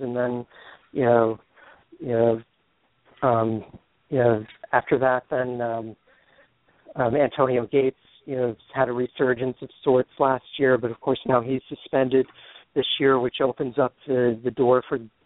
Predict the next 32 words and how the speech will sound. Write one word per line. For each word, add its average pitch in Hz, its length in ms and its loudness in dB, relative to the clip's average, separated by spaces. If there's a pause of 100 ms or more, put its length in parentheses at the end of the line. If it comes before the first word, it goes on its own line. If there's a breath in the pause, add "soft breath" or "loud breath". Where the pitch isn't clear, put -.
Ladarius 127 460 0 (120)
Green 135 220 -2
again. 127 340 -2
So 143 80 -2
he's 156 160 -4 (100)
somebody 139 420 0 (480 loud breath)
that 135 120 2
I 131 100 2
like 127 280 0 (140)
a - 40 -10
lot. 127 360 2
And 131 140 -6
also, 131 580 2
um, 117 300 0 (360 loud breath)
Owen 165 220 0
Daniels 156 540 -2
had 139 160 0
a 131 40 -4
couple 151 340 -2
of 117 100 -8
good 131 140 -4 (100)
seasons 123 380 -4
in 117 100 -6
Houston 135 460 -4
with 120 180 0
Matt 120 180 4 (140)
Schaub. 127 360 0
He 123 280 -8
hasn't 127 380 -4 (540 loud breath)
done 131 240 0
too 147 100 0
much, 131 240 2